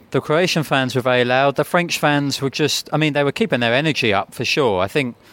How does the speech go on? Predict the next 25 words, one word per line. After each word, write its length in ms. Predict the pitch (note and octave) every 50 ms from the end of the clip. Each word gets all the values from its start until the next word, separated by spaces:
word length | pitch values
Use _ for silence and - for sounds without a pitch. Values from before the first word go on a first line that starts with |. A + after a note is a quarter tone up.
| - - - _ -
there's 120 | - B2 D#3
no 140 | D#3+ D#3+ D3
such 300 | - - C#3+ - - -
thing 280 | D3 C3+ C3 B2 B2
as 140 | A#2+ A2 A2
a 200 | A#2 A2+ A2+ A2 - -
Davis 340 | B2+ B2+ B2 A2 A#2 - -
Cup 260 | - C3+ A#2+ A#2 - _ _ _ _ _ _ _ _ _ _ _
fan 460 | - - C#3+ B2+ A#2+ A#2 A2+ A2 A2+
with 160 | A2 A2+ A2
a 100 | A2+ A2 _ _ -
crushed 340 | - - C#3 - - - -
spirit. 500 | - - - D3 C3 A#2 G2+ F#2+ G2 - C3
You 100 | C3+ B2
know, 240 | G#2+ F#2+ F2+ F2+ - _ _ -
they 160 | - C#3 C#3
will 220 | C3 A#2+ B2+ A#2+ A#2
cheer 380 | - - - B2+ A#2+ A2+ A2+ A2
till 240 | - - B2 A2+
the 140 | G#2+ A#2 A#2+
end. 280 | B2 A2 F#2+ F2+ F#2+ A#2
It 80 | C3
just 240 | - - B2 - -
was 140 | C3+ B2 -
slightly, 720 | - - - D3 C#3+ C#3+ C#3+ - C3+ B2+ B2+ C3 B2+ B2